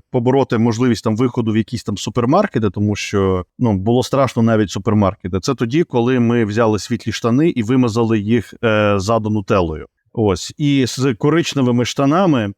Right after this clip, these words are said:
ми ходили в одному торгівельному центрі в Києві. Ось. І це, напевне, був один з <laughs> найяскравіших випадків подолати соціальну тривогу. Коричневі штани і Т Ц.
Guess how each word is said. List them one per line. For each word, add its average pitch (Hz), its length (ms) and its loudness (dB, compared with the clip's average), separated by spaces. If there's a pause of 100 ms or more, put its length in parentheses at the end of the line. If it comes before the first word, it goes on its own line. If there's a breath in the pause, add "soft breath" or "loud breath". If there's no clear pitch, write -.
ми 135 480 2
ходили 123 920 2 (180)
в 113 520 0
одному 127 440 0
торгівельному 117 600 2
центрі 117 340 0
в - 60 -8
Києві. 85 480 -8 (140)
Ось. 90 240 -6
І - 60 -8
це, 165 220 0
напевне, 151 420 2
був 123 300 0
один 131 440 2
з 104 200 -10 (140)
<laughs> - 200 -2
найяскравіших 135 840 -2
випадків 123 480 -2
подолати 139 640 0
соціальну 120 560 0
тривогу. 110 440 -2 (140)
Коричневі 160 560 2
штани 214 440 2 (140)
і 196 320 2 (100)
Т 127 100 2
Ц. 87 280 -2